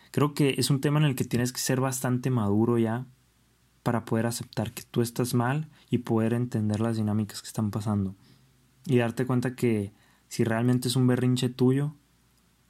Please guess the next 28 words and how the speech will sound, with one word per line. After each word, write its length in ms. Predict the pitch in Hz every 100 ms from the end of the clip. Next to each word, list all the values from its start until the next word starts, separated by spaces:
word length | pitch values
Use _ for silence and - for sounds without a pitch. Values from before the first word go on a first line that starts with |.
| _ _
y 180 | - 135
tú, 300 | 127 117 107 120 -
y, 800 | 117 110 104 101 104 101 120 -
y 140 | - 110
tú 160 | -
estás 300 | 113 - 113
mal, 340 | 117 117 127 143 - _ _ _ _ _
o 160 | - 110
realmente 380 | 104 110 117 -
está 200 | - 113
pasando 420 | 113 117 110 104
algo 240 | 101 101
aquí 360 | 98 - 101 - _ _ -
con 160 | 123 -
tus 160 | 120
papás. 500 | - 104 131 123 - _ _ _ _ _ _ _ _ _ _ _ _ _ _
Entonces, 640 | - - 117 110 110 107 - _ _ _ - - - - _ _ _ - - _ _ _ _ _ _
pues 140 | - 127
sí, 160 | 131
el 160 | - 120
típico 340 | 131 127 139
ejemplo 360 | 113 113 107 139
es 160 | 123 117
cuando 220 | 127 120
te 100 | 110
quieren 180 | 117 120
imponer 260 | 117 110
una, 380 | 113 123 110 98